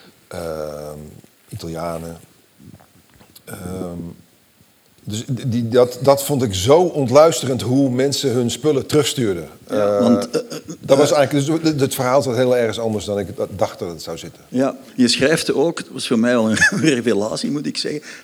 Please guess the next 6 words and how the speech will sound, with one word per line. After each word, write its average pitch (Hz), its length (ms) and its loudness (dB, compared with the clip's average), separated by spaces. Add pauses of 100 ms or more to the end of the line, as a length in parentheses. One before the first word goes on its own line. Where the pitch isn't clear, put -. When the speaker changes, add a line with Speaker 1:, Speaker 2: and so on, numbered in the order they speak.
Speaker 2:
tachtig - 360 -6
procent 175 580 -4 (100)
van 123 160 -2
die 120 260 -4
teruggestuurde 135 840 -4
spullen 180 680 -6